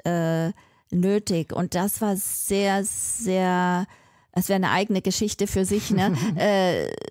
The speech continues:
Speaker 1: sehr beeindruckend für
Speaker 2: Mhm.
Speaker 1: mich, ne? Ich habe eine ganze Woche da gearbeitet. Aber ich wurde auch zum Beispiel eingeladen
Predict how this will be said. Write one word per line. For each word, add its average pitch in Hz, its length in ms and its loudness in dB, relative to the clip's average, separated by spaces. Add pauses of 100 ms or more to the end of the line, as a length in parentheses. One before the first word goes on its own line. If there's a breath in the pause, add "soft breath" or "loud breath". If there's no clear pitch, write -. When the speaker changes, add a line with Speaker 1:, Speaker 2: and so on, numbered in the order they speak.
Speaker 1:
sehr 220 200 0
beeindruckend 156 680 0
für 147 160 0
Speaker 2:
Mhm. 131 60 2
Speaker 1:
mich, 123 300 -2
ne? 170 200 0
Ich 226 60 -6
habe 190 140 -2
eine 180 100 0
ganze 170 360 -2
Woche 160 240 -2
da 156 220 -2
gearbeitet. 110 720 -2
Aber 170 160 2
ich 190 140 -2
wurde 208 300 0
auch 185 120 -2
zum 185 180 -4
Beispiel 180 420 -2
eingeladen 175 800 0